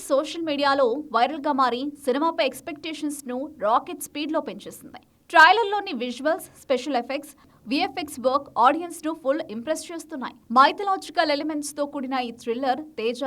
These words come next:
కెరియర్లో మరో బ్లాక్ బస్టర్ హిట్ అవుతుందని ఫ్యాన్స్ ఫీల్ అవుతున్నారు. ట్రైలర్లో శ్రీరాముడి పాత్రకు సంబంధించిన కొన్ని సీన్స్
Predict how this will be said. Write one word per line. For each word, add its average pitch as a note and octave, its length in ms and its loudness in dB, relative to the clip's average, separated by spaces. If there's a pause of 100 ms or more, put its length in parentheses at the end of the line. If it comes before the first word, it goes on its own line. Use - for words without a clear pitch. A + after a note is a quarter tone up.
(140)
కెరియర్లో A#3+ 420 -2 (200)
మరో A#3 260 0
బ్లాక్ C#4 300 6
బస్టర్ F4+ 300 -8
హిట్ D#4 180 -6
అవుతుందని C#4 440 -4 (400)
ఫ్యాన్స్ E4+ 380 6
ఫీల్ F4 220 -4
అవుతున్నారు. C#4 400 -6 (200)
ట్రైలర్లో F#4+ 500 8 (120)
శ్రీరాముడి F4+ 520 0 (120)
పాత్రకు D4 340 2 (100)
సంబంధించిన B3 520 -6 (200)
కొన్ని A3+ 280 -6
సీన్స్ B3 280 -12